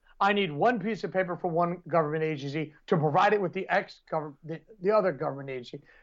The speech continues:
They don't communicate in any way. They have different policies and different things. They don't care what the other one says or how about they go to business, for lack of it. So we have to traverse this whole system of a bunch of people who are, in general,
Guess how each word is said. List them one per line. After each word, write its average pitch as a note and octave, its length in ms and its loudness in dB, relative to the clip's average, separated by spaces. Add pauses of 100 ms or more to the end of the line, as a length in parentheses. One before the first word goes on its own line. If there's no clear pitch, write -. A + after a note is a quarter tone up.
(160)
They C4 120 8
don't C#4 220 4
communicate G3+ 500 0
in G3 80 -4
any F#3+ 140 2
way. F#3 220 6
They F#3 80 2
have E3+ 200 2
different F#3 320 0
policies F3+ 560 2
and D#3+ 120 -8
different E3 280 -2
things. F3+ 160 -2 (220)
They A#3+ 100 8
don't A3 180 2
care G#3+ 240 6
what G#3 160 2
the G3 100 2
other F#3 120 4
one F3+ 200 -2
says E3+ 340 -4
or D#3 160 0 (180)
how F#3 200 6
about E3 280 6
they E3+ 100 -4
go D#3 160 -2
to D3+ 80 -2
business, D#3+ 420 -6
for D#3+ 140 -6
lack D3+ 280 0
of D3 80 -2
it. D3 220 -2 (240)
So F#3 260 6
we F#3+ 320 4
have F3+ 260 4
to E3+ 100 -6
traverse F#3+ 500 -2
this F3 180 -12
whole F3 160 -4
system E3 420 -10 (380)
of D3+ 100 0
a D#3 60 -2
bunch F3+ 240 2
of E3+ 100 -2
people F3 240 -2
who F3 40 0
are, E3+ 220 0
in G#3 180 2
general, D#3 600 2